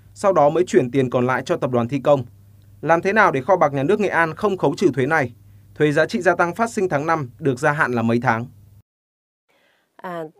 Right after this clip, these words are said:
Speaker 2: theo quy định của Nghị định mười hai thì vấn đề giảm thuế giá trị gia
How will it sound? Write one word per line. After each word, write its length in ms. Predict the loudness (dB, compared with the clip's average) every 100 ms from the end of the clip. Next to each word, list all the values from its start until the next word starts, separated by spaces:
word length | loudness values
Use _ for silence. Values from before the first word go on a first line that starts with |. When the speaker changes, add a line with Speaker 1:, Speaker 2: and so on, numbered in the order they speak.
| _
Speaker 2:
theo 240 | -2 0 0
quy 180 | -2 -6
định 160 | -6 -8
của 100 | -8
Nghị 140 | -6
định 200 | -6 -8
mười 100 | -8
hai 420 | -8 -6 -6 -8 -14 _ _ _ _
thì 280 | -8 -6 -4
vấn 220 | -4 -2
đề 220 | -2 -2
giảm 360 | -2 -2 -2 -6
thuế 180 | -8
giá 120 | -6 -8
trị 160 |
gia 60 | -8